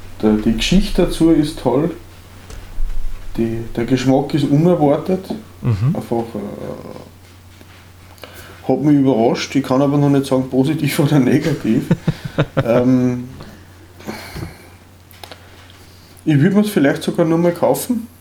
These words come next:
Speaker 1: weil dann
Speaker 2: Mhm.
Speaker 1: würde es nämlich das mal, einfach nur, weil es mich interessiert, wie es denn schmecken wird, wenn ich es richtig gekühlt trinke.
Speaker 2: Mhm.
Speaker 1: Das vielleicht jetzt einfach nur an meiner Darreichungsform einfach liegt, warum's mir vielleicht nicht so schmeckt, wie ich mir vorher gedacht hab.
Speaker 2: Mhm.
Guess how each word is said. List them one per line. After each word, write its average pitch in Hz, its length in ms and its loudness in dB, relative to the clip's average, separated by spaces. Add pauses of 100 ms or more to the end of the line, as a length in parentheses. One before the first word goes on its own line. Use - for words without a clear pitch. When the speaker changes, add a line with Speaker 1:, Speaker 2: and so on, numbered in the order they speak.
(100)
Speaker 1:
weil 135 140 -2
dann 131 120 4
Speaker 2:
Mhm. 101 60 4
Speaker 1:
würde 147 140 4
es 143 100 -4
nämlich 131 220 2
das 131 200 0
mal, 135 160 2 (640)
einfach 143 220 0
nur, 151 160 4
weil 143 80 4
es 143 100 2
mich 151 100 2
interessiert, 147 440 0
wie 147 60 4
es 143 80 -2
denn 135 160 2
schmecken 135 400 0
wird, 147 160 4
wenn 131 140 4
ich 131 100 4
es 131 60 2
richtig 147 360 0
gekühlt 170 440 -2
trinke. 131 420 0 (300)
Speaker 2:
Mhm. 131 340 2 (260)
Speaker 1:
Das 135 160 0
vielleicht 120 440 0
jetzt 135 180 0
einfach 131 260 0
nur 139 140 4
an 131 100 4
meiner 120 320 0 (840)
Darreichungsform 147 1000 2
einfach 143 300 -2
liegt, 160 200 -6 (100)
warum's 135 360 0
mir 135 120 4
vielleicht 120 400 0
nicht 123 180 2
so 143 380 2 (540)
schmeckt, - 440 0
wie 147 60 4
ich 139 60 6
mir 135 160 4
vorher 131 300 0
gedacht - 340 -2
hab. 139 220 0 (220)
Speaker 2:
Mhm. 131 380 0